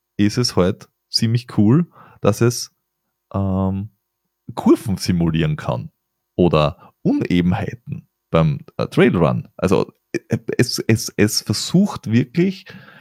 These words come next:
wie man das halt von dem, äh, zum Beispiel Tacx, äh, Neo, ähm,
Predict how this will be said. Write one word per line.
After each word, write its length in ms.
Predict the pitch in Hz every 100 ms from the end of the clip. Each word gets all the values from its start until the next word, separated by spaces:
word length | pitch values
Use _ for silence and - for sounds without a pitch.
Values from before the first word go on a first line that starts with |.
| - - -
wie 200 | 98 127
man 180 | 135 131
das 300 | 110 107 -
halt 260 | 95 95
von 380 | - - 92 92
dem, 400 | 87 85 85 82
äh, 240 | - 85 85
zum 160 | -
Beispiel 380 | 87 85 - - -
Tacx, 680 | - 92 - - - - -
äh, 300 | - - -
Neo, 960 | - 98 131 131 123 123 123 - 90 87
ähm, 300 | 87 175 87